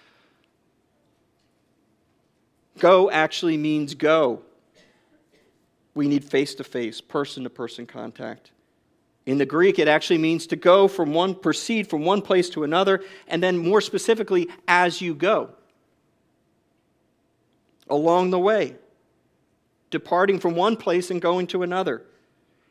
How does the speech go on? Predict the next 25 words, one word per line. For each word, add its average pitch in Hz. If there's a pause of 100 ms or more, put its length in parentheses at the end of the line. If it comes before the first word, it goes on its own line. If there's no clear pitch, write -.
(140)
And 165
when 170
we 175
go, 202 (680)
it's 170
sometimes 202
for 196
months, 190
and 160
sometimes 190
for 185
years, 185
and 165
sometimes 208
thousands 190
of 180
miles. 185
It 170
means 170
loss 156 (920)
and 135
pain, 156 (1120)
separation 180
from 131
families, 117